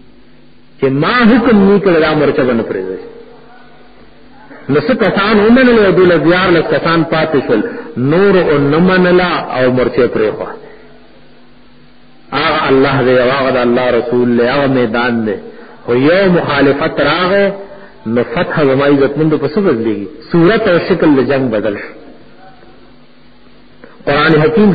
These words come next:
سوره سوره پورې ویلي او وضاحت سره ویلي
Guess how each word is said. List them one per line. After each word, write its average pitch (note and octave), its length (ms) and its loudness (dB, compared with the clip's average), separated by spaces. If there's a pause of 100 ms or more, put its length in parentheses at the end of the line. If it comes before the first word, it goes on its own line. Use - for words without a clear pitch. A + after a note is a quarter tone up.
سوره C#4+ 220 2 (120)
سوره A#3 160 2
پورې F#3+ 400 4
ویلي D#3+ 320 4 (520)
او D#3 140 -2
وضاحت G3 500 0 (120)
سره G#3+ 160 4
ویلي E3+ 440 4